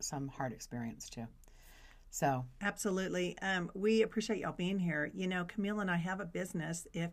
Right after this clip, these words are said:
Speaker 2: you would like some one-on-one counseling, whether it's through, um, teaching you tools to manifest and how to have that aligned life, um, we do that online. We do it in person. We have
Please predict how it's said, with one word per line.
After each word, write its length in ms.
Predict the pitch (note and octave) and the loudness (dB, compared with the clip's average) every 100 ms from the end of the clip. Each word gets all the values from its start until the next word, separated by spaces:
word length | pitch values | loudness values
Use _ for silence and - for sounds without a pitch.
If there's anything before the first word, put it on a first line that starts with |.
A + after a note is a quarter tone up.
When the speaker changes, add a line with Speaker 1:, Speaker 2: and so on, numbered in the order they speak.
| - | -2
Speaker 2:
you 280 | F3+ F#3+ F3+ - - - | -2 -2 -4 -10 -20 -4
would 100 | G#3 | 0
like 200 | G3+ G#3+ | 2 2
some 180 | - G3 | 0 0
one-on-one 440 | G3+ F#3+ F#3+ F3+ | 0 0 0 -2
counseling, 540 | E3+ F3 F#3 - G3+ F#3+ | -2 -4 -4 -4 -4 0
whether 300 | F3 E3+ D#3+ | 0 2 0
it's 160 | - | -2
through, 420 | - F3 E3+ E3+ E3+ - - - | -4 0 0 0 -4 -14 -18 -8
um, 360 | F#3 E3 D3+ - - - - F3 | -2 0 0 -4 -10 -16 -16 -12
teaching 480 | - G#3+ - G3 F#3 | -2 0 2 2 4
you 240 | F3+ F3 | 4 4
tools 380 | E3+ - G3 A3+ | 2 -2 -2 -2
to 80 | - | 0
manifest 680 | F3 E3+ F#3+ C#4+ D#4+ - - - | 0 2 -2 -4 -6 -8 -10 0
and 140 | F3 | 0
how 300 | E3 D#3 D#3+ | 2 -2 -2
to 100 | F#3 | -4
have 240 | E3+ E3 E3 | -4 -2 -2
that 140 | E3+ | -2
aligned 400 | E3+ D#3 D#3+ E3+ | -2 -2 -2 -2
life, 440 | D#3+ D#3 F#3+ A3 - - - - - | -2 -2 -2 -6 -16 -20 -20 -12 -2
um, 340 | E3 D#3+ E3 F3+ | 0 0 -2 0
we 160 | F3 | 0
do 160 | E3+ F3+ | 0 0
that 180 | E3+ E3+ | 0 0
online. 520 | E3+ D#3+ D#3+ E3+ G3 | 0 0 0 0 0
We 100 | F#3+ | -2
do 160 | F3 E3 | -2 -2
it 80 | D#3+ | -2
in 140 | F3 | -4
person. 520 | E3+ E3+ E3+ G3+ G3+ | -4 -4 -4 -4 -2
We 100 | F3+ | -2
have 220 | E3+ D#3+ | -2 -4